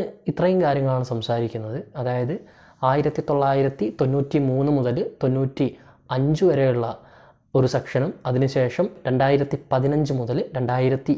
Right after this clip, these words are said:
ഇരുപത്തിനാല് വരെയുള്ള മറ്റൊരു സെക്ഷനായിട്ടാണ് ഇന്നത്തെ ക്ലാസ് നമ്മൾ ചർച്ച ചെയ്യുന്നത്. അപ്പോൾ നമുക്ക്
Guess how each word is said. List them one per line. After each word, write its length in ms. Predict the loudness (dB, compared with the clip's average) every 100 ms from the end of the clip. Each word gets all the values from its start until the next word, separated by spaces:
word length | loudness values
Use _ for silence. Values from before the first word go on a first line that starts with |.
| 0
ഇരുപത്തിനാല് 680 | 0 -2 -2 -2 0 0 0
വരെയുള്ള 300 | -2 -4 -6 -6 -6
മറ്റൊരു 280 | -4 -2 -4
സെക്ഷനായിട്ടാണ് 680 | -4 -6 -6 -4 -6 -6 -8 -8 -6
ഇന്നത്തെ 260 | -6 -6 -6
ക്ലാസ് 280 | -6 -4 -4
നമ്മൾ 180 | -4 -6 -8 -10
ചർച്ച 220 | -8 -4 -2
ചെയ്യുന്നത്. 320 | -4 -2 -2 -2 -6 -20 -20 -20 -20 -20 -20 -20 -20 _ 2
അപ്പോൾ 140 | 4 6
നമുക്ക് 240 | 4 2